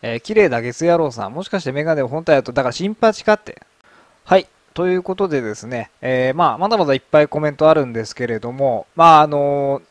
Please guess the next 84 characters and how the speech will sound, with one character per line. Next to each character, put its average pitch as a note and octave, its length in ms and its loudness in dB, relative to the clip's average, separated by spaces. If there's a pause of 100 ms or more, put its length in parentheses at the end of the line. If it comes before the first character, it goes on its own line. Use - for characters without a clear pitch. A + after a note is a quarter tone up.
(140)
ー、 - 40 -20
個 F3 80 -2
人 F3+ 160 -2
的 E3+ 180 -6
に、 D3+ 280 -4 (320)
あ、 C#3 100 -2
面 D#3 140 0
白 E3+ 180 0
い D3+ 40 -2
な B2 180 -2
と A#2 100 -10
思 A2 120 -10
っ - 20 -20
た A#2 120 -10
コ A2 120 -12
メ A2 100 -12
ン A2 60 -16
ト G#2 120 -18
と G2+ 100 -16
か、 - 200 -16 (400)
え G#2+ 540 -4
ー、 - 20 -20
興 F3 120 -2
味 C#3 100 -6
の A2+ 100 -6
あ G#2 60 -8
る G2 80 -12
ね、 G2+ 280 -16
興 F3 120 -4
味 C#3+ 100 -6
の A2 80 -6
あ - 20 -6
る G#2 80 -10
と - 100 -14
い F#2+ 80 -12
う F2 40 -18
か、 - 200 -12 (460)
え F2 800 -10
ー、 G#2+ 40 -18
な A#2 80 -14
ん A2 40 -14
で G2 60 -18
し - 100 -18
ょ D#2+ 40 -18
う F#2 40 -18
ね。 G#2 180 -18 (300)
う G#2 40 -20
ー - 20 -20
ん G2 920 -20
と、 G2+ 120 -18
動 C3+ 120 -8
画 E3+ 80 -2
に E3 60 -4
対 D#3+ 140 -2
す D#3 120 -6
る A#2 60 -10
ね、 F2+ 180 -18 (100)
コ A#2+ 60 -16
メ B2 120 -8
ン A#2 80 -14
ト B2 180 -4
み A2 100 -14
た G2 120 -12
い - 20 -12
な F2+ 100 -14
の D#2+ 140 -18
を、 - 160 -20 (460)
え - 40 -16
ー、 A2 40 -12
拾 B2 160 -6
っ A2+ 40 -8
て、 - 420 -6
え A2 140 -10
ー、 G2+ 40 -10
み A#2 120 -14
ま C3 200 -4
し - 160 -12
た。 - 340 -8
う A#2+ 80 -12
ん、 A#2+ 140 -10
本 G3+ 180 -6
当 A3+ 100 -2
に A3 60 0
ね、 D3 340 0